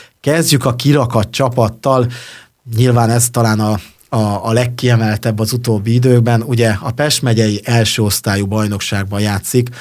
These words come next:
az a felnőtt csapat, amely tizennyolc mérkőzésen négy, ö, tizennégy győzelmet, egy döntetlent és három vereséget elérve huszonkilenc ponttal alapszakasz első lett. Egyrészt ehhez gratulálok,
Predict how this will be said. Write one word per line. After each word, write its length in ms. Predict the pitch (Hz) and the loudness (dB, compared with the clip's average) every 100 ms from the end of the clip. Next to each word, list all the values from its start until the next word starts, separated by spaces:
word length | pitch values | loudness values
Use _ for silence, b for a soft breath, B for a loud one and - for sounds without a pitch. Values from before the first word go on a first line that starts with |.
| B B B B | B B B B
az 140 | 117 | -2
a 60 | 110 | 0
felnőtt 380 | 123 113 95 | 0 0 0
csapat, 340 | - 147 127 113 | -2 -2 0 -2
amely 240 | 104 98 | -2 -4
tizennyolc 580 | - 196 175 131 123 120 | -4 0 2 2 2 2
mérkőzésen 680 | 147 139 135 117 104 110 95 | 0 0 0 0 0 -2 -2
négy, 380 | 101 143 196 156 | 2 2 2 2
ö, 340 | 170 131 131 | 2 4 4
tizennégy 560 | 123 139 139 120 135 175 | 2 2 2 4 4 4
győzelmet, 560 | 160 131 127 113 110 | 4 2 4 2 2
egy 120 | 110 104 | 0 0
döntetlent 560 | 131 120 110 107 95 | 0 2 0 -2 -2
és 140 | 104 - | -4 -2
három 300 | 113 101 95 | 0 0 -2
vereséget 560 | 120 107 - 92 87 | 0 0 -2 -4 -6
elérve 460 | - 139 120 101 92 | -2 2 2 0 -4
huszonkilenc 640 | 175 - 107 95 98 92 90 | -4 -2 -2 -4 -6 -6 -8
ponttal 580 | - 123 117 117 135 120 B B | -2 0 0 0 0 -2 B B
alapszakasz 580 | 127 135 123 151 156 151 | 0 0 2 -2 -2 0
első 320 | 156 147 180 | 2 2 2
lett. 240 | 185 196 - b b | 0 -2 -12 b b
Egyrészt 400 | 123 110 104 - | -2 0 0 -4
ehhez 200 | 101 87 | -4 -4
gratulálok, 640 | 101 120 180 175 170 160 | -2 2 2 2 2 0